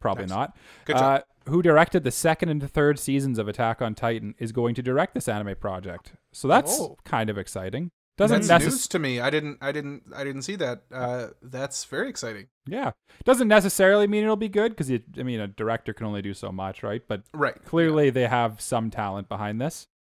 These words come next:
Speaker 1: Uh, they gave a brief, uh, little summary here for it as well. They stated that the project takes place in the near future and will be set in both the moon and on Earth. So
Speaker 2: Whoa.
Speaker 1: do, do with that what you will.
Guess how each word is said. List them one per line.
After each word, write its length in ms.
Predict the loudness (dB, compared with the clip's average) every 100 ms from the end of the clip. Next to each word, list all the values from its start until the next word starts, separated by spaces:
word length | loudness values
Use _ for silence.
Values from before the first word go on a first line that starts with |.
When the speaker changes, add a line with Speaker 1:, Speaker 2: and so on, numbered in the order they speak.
| -6
Speaker 1:
Uh, 360 | -2 0 -2 -6 -4
they 100 | -2
gave 220 | 2 2
a 60 | 0
brief, 420 | 0 -2 -2 0
uh, 260 | 4 4 4
little 320 | 4 2 0
summary 400 | -2 0 2 2
here 160 | 0
for 240 | 0 0 0
it 60 |
as 100 | 0
well. 260 | 0 0 2
They 160 | 0 -4
stated 420 | -4 -2 -2 -2
that 80 | -4
the 80 | -2
project 420 | 0 0 0 -4
takes 260 | -4 -4
place 380 | -4 -2 0 0
in 160 | -4 -2
the 80 | 0
near 240 | 2 0
future 480 | 0 -2 2 0 0
and 120 | -2
will 60 | -2
be 80 | -2
set 340 | 0 0 0
in 180 | 0 0
both 300 | 4 4 4 -2
the 200 | -4 -2
moon 420 | 0 2 2 -2 -2
and 260 | 0 0
on 220 | 0 -2 -2
Earth. 240 | -6 -6 _ _ -18
So 160 | -14
Speaker 2:
Whoa. 300 | -10 -8 -8
Speaker 1:
do, 40 | -10 -6
do 80 | -4
with 140 | -2
that 180 | -2 -2
what 240 | -2 -4
you 80 | -6
will. 260 | -2 -2